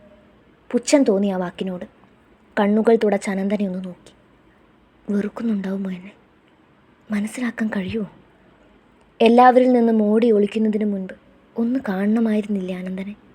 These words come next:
എന്ന ചോദ്യത്തിന് മറുപടി മൗനം മാത്രമാണ്. ചെയ്തത് തെറ്റാണോ? അറിയില്ല എനിക്ക്.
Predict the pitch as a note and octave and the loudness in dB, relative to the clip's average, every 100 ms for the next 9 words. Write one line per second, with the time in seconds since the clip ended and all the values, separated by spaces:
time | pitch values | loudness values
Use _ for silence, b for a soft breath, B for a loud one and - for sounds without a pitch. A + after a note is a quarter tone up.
0 | _ _ _ - G3+ G#3 G3+ G3 G3 G#3 | _ _ _ -4 -2 -2 -2 -4 -4 -2
1 | G3+ F#3 F3+ G3 F#3+ F3 G3+ G3+ F3+ - | -2 -4 -6 -6 -8 -8 -10 -10 -12 -16
2 | F#3+ F3 G#3 _ _ _ _ _ _ _ | -16 -16 -20 _ _ _ _ _ _ _
3 | _ _ _ _ _ _ - F#3 F3+ F#3 | _ _ _ _ _ _ -10 -10 -10 -12
4 | G#3+ F#3 - F#3+ F#3 - _ _ _ _ | -14 -14 -12 -12 -12 -18 _ _ _ _
5 | _ _ _ _ _ _ _ G3 F#3+ G#3 | _ _ _ _ _ _ _ -10 -6 -6
6 | G3 F#3 - | -6 -8 -10